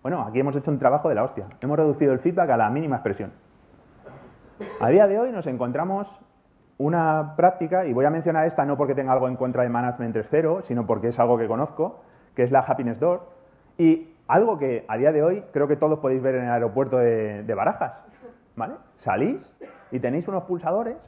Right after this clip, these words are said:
que dicen, "¿Cómo ha sido tu experiencia con respecto de?". Y tienes ahí tres caritas, cuatro creo que son en los de Barajas. Y vale, y yo te pongo que estoy triste. ¿Y, y, y qué haces? O sea, ¿qué haces con esa información?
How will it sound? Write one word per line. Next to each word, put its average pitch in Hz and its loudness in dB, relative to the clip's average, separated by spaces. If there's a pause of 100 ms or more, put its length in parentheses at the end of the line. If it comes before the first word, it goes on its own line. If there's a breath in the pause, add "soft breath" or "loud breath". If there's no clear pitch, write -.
(480)
que 131 -6
dicen, 131 -2
"¿Cómo 233 2
ha 240 -2
sido 247 -4
tu 247 2
experiencia 220 0
con 180 -2
respecto 180 0
de?". 196 -2 (840)
Y 120 -12
tienes 170 0
ahí 180 -2
tres 170 2
caritas, 143 0
cuatro 156 4
creo 139 2
que 120 0
son 131 -4
en 117 -2
los 113 0
de 110 2
Barajas. 110 -2 (1700 soft breath)
Y 120 4
vale, 110 4 (520)
y 131 -6
yo 175 2
te 196 4
pongo 202 -2
que 135 -2
estoy 127 -4
triste. 110 -10 (1500)
¿Y, 120 -6 (100)
y, 123 -2
y 120 -4
qué 135 4
haces? - -2 (720)
O - -14
sea, 117 -6
¿qué 214 6
haces - -2
con 156 -2
esa 135 -4
información? 110 -6